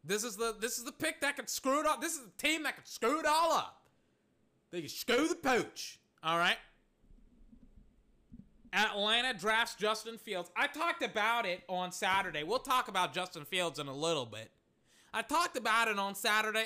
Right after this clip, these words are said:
I talked about it on Friday. We'll talk about it more on Monday. That is today. It's late Monday, early Tuesday. But I said, you know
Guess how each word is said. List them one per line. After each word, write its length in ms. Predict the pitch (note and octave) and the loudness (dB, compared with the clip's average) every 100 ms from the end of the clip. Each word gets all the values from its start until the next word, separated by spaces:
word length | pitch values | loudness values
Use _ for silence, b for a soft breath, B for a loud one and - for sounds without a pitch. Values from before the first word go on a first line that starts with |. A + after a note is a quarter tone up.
| A3 | -2
I 60 | |
talked 340 | G#3 A3+ B3+ B3 | -2 0 0 0
about 300 | A3 A3 A3 | 0 2 2
it 60 | |
on 220 | G#3+ G#3+ | -2 -4
Friday. 340 | G#3 G#3+ A3 A3+ E3 | -4 0 0 0 -2
We'll 140 | F3+ B3+ | -2 -2
talk 320 | - A#3+ A#3+ | 0 -2 -2
about 300 | G3+ G#3+ A3 | 0 2 2
it 120 | G#3+ | 0
more 340 | G3+ G#3+ G#3+ G#3 | -2 0 0 -2
on 320 | F#3+ F#3+ F#3 - _ _ _ _ | -4 -4 -6 -14 _ _ _ _
Monday. 640 | F3+ A3 A3 E3+ C#3 D3+ E3 | -4 0 0 -2 -4 -6 -4
That 180 | E3 E3+ | -2 -2
is 160 | E3+ | -4
today. 400 | - F#3 D#3+ C3+ - | -6 -6 -4 -4 -6
It's 160 | E3+ E3 | -12 -6
late 240 | F#3+ G3 | -6 -6
Monday, 460 | D3 B2+ A2+ A#2+ B2+ _ _ _ _ - | -10 -10 -12 -14 -16 _ _ _ _ -4
early 300 | A3+ A3+ D#3 | 0 0 -2
Tuesday. 540 | F3 F3+ D#3 A2+ B2+ _ _ _ _ _ _ _ _ _ _ _ _ _ _ _ _ _ _ _ _ _ _ E3 | -6 -6 -6 -8 -10 _ _ _ _ _ _ _ _ _ _ _ _ _ _ _ _ _ _ _ _ _ _ -2
But 120 | A#3 | 2
I 120 | B3 | 2
said, 360 | B3 C4+ B3+ G3 - | 0 0 0 -2 -14
you 120 | A#3 | -6
know 260 | A3+ G#3 | -2 -2